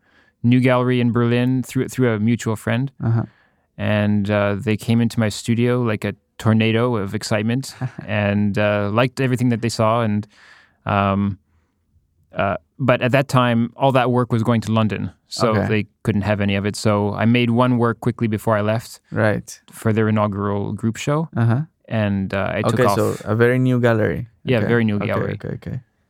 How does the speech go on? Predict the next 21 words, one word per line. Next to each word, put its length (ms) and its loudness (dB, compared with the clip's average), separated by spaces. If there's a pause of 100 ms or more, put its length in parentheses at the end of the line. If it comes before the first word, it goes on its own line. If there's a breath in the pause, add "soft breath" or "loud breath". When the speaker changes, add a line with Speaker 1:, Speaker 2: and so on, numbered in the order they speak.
(140)
Speaker 1:
And, 480 -4
uh, 500 -2 (460)
yeah, 260 0
they, 180 2
they 140 2
were 100 2
very, 380 0
they 120 2
were, 240 2
they 160 0
were 260 2
a 100 -2
very 280 2
ambitious 680 -2
gallery 300 2
right 160 -2
from 140 -8
the 80 -8
start. 260 -8
They 100 -6
had 180 -8